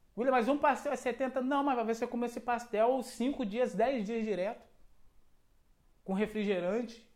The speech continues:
um bolo. Você não vai lembrar disso, você tem tanta preocupação na sua cabeça, você vai ficar lembrando de pastel,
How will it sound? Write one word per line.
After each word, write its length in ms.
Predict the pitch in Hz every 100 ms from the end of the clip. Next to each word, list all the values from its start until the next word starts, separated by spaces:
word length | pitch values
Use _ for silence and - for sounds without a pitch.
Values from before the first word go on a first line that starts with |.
| -
um 120 | 175 165
bolo. 500 | 170 220 240 233 - - - _ - _ _ -
Você 140 | -
não 120 | 262 247
vai 140 | 277
lembrar 300 | 359 294 302
disso, 320 | 220 262 311
você 100 | 247
tem 140 | 247 233
tanta 220 | 285 311
preocupação 480 | 285 277 262 254 240
na 80 |
sua 120 | 233 233
cabeça, 340 | 208 190 262
você 60 | 247
vai 80 |
ficar 160 | 226 247
lembrando 220 | 226 220
de 80 | 208
pastel, 640 | 190 180 - 185 220 269